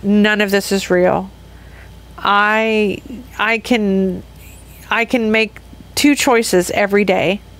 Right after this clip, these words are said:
when I get up. I can say, Oh, not this again,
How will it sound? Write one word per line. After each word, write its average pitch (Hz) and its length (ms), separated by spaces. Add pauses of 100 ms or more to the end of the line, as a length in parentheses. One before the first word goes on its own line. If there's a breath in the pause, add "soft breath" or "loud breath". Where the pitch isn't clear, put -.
(760)
when 196 220
I 196 80
get 190 180
up. 170 340
I 202 140
can 190 380
say, 185 500
Oh, 196 360
not 190 220
this 202 220
again, 208 500